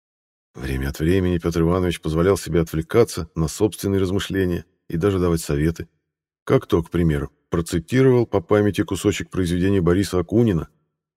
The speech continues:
с коим ознакомился незадолго до поездки в Выборг. "Цивилизация должна двигаться не сверху вниз, от государства к народу, а противоположным образом, снизу вверх. От опрятности тела и духа каждого гражданина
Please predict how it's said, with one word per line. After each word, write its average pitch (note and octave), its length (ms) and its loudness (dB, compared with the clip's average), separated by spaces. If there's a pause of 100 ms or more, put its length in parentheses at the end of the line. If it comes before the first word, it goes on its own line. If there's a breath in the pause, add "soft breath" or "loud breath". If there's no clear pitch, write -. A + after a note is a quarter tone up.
(160)
с - 100 -16
коим F2 300 0
ознакомился F2 640 -2
незадолго F2 440 0
до D#2+ 80 -4
поездки E2+ 400 -2
в E2 80 0
Выборг. E2+ 440 -2 (960)
"Цивилизация D#2+ 880 -6
должна F#2 300 -6
двигаться F2 420 -10
не F2 120 -10
сверху G#2 440 -8
вниз, E2 420 -14 (480)
от D2 180 -16
государства E2+ 580 -10
к - 80 -18
народу, F2+ 420 -6 (680)
а E2 100 -14
противоположным G2 920 -4
образом, C#2+ 380 -14 (140)
снизу G2+ 360 -10
вверх. D2 360 -12 (1000)
От - 180 -16
опрятности F2 600 -8
тела G2 380 -4
и F2+ 60 -6
духа G2 320 -8
каждого F2+ 360 -6
гражданина F2+ 560 -6